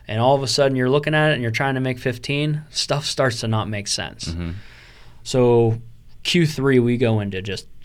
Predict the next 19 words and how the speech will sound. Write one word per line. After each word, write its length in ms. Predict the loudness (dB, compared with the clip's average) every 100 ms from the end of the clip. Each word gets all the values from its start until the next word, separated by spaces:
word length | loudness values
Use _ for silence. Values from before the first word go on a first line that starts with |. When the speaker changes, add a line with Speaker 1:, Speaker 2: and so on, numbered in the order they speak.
| -16
Speaker 1:
crazy 580 | -14 -4 0 2 2 0
heavy 280 | 0 -2 -2
sale 300 | -4 -4 -6
mode, 320 | -10 -14 -18 -20 -20 -20 -8 -4
and, 420 | -2 -2 -4 -4
uh, 160 | -2 2
we're 160 | 2
like, 320 | 2 0 -6 -12
"Sell 380 | -6 2 4 4
everything, 580 | 2 0 -2 -2 -2 -2
get 160 | 0
it 140 | 2 2
out." 320 | 0 -2 -6 -16 -20 -6
Um, 480 | -4 -4 -6 -8 -8
we 140 | -2 0
gotta 220 | 2 0
start 260 | 0 0 2
wholesaling 640 | 0 0 -2 -2 -2 -2
more. 440 | -2 -4 -4 -6